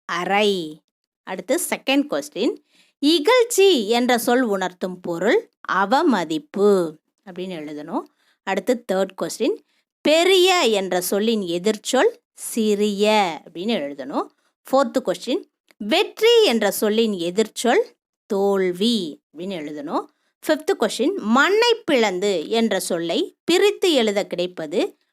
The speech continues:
மண்ணை கூட்டல் பிளந்து" அப்படின்னு எழுதணும். அடுத்து பாருங்க,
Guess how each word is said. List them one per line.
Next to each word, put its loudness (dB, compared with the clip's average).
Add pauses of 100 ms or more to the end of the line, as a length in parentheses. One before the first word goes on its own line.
(140)
மண்ணை 2
கூட்டல் 0
பிளந்து" 0
அப்படின்னு -6
எழுதணும். -8 (240)
அடுத்து -2
பாருங்க, -4